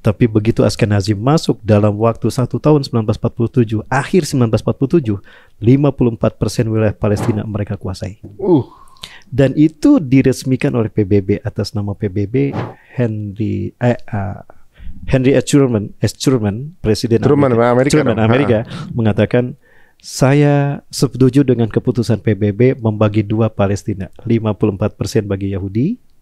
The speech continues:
Speaker 2: Mm-mm.
Speaker 1: dan empat puluh enam persen bagi Muslim." Sejak
Speaker 2: Wah.
Speaker 1: saat itulah terjadi pengungsi yang kemudian di cover P B B seolah-olah legal sampai sekarang.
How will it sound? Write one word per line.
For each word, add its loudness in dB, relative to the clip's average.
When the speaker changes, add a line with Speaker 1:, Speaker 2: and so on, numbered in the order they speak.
Speaker 2:
Mm-mm. -2
Speaker 1:
dan 0
empat -2
puluh -6
enam -6
persen -6
bagi -6
Muslim." -12
Sejak -2
Speaker 2:
Wah. -6
Speaker 1:
saat -2
itulah 0
terjadi -2
pengungsi 0
yang 4
kemudian -2
di -2
cover -2
P 0
B -4
B -2
seolah-olah -4
legal -2
sampai -4
sekarang. -10